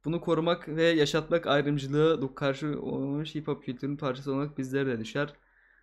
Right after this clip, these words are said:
Asla unutmayın, eğer rapçiyseniz faşist, ırkçı olamaz, olamazsınız. Eğer olursanız rapçi de olamazsınız falan abi.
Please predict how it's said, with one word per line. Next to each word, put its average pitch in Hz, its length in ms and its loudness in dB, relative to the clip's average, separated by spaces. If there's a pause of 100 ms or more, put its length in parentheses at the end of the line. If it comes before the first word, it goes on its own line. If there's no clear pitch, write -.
Asla 143 380 0
unutmayın, 143 420 0
eğer 139 300 4
rapçiyseniz 147 640 2
faşist, 151 440 -2
ırkçı 131 300 -6
olamaz, 135 380 2 (100)
olamazsınız. 131 760 -2
Eğer 135 160 2
olursanız 147 440 0
rapçi 127 240 -4
de 131 40 0
olamazsınız 113 640 -6
falan - 200 -10
abi. - 240 -8